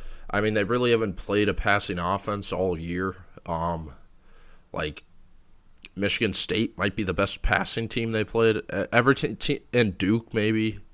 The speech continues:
Like, Nebraska likes to run the ball, Rutgers likes to run the ball, Michigan likes to run the ball, and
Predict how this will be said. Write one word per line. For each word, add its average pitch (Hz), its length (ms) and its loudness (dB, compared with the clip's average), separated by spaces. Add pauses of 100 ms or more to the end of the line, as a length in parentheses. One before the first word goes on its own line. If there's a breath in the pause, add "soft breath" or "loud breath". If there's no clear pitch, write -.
(400 soft breath)
Like, 101 200 0
Nebraska 104 520 4
likes 104 260 2
to - 120 -6
run 101 80 0
the 101 80 -2
ball, 98 260 4
Rutgers 95 480 -4
likes 92 200 -4
to 92 100 -8
run 92 120 -2
the 90 60 -6
ball, 92 440 0
Michigan 90 380 -6
likes 87 280 -6
to 87 80 -10
run 90 120 -6
the 92 60 -6
ball, 90 380 0
and 90 260 -6